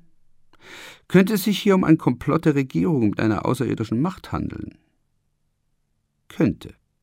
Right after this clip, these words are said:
Ist es aber vermutlich nicht. Warum sollten sich sternenreisende und technologisch hoch überlegene Aliens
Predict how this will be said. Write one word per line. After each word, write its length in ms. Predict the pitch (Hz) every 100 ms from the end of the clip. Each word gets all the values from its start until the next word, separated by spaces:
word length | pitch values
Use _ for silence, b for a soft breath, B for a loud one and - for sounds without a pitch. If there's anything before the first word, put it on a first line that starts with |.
| _ _ _ -
Ist 220 | 147 -
es 120 | -
aber 180 | - 71
vermutlich 520 | - 87 104 - 135
nicht. 320 | - - - - _ _ _ _ _ _ - B B B B
Warum 320 | 120 147 175 175
sollten 320 | 175 156 120
sich 280 | - - -
sternenreisende 880 | - 104 131 131 107 98 110 117 120
und 180 | 95
technologisch 680 | - 110 104 95 104 110 110
hoch 200 | 113 117
überlegene 540 | 92 85 90 90 90 -
Aliens 460 | 95 110 113 117